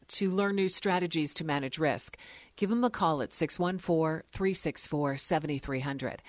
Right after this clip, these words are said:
That's six one four, three six four, seven three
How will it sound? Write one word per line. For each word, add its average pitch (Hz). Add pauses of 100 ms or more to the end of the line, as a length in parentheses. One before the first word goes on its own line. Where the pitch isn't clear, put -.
(280)
That's 165
six -
one 311
four, 160 (440)
three 269
six -
four, 139
seven 214
three 156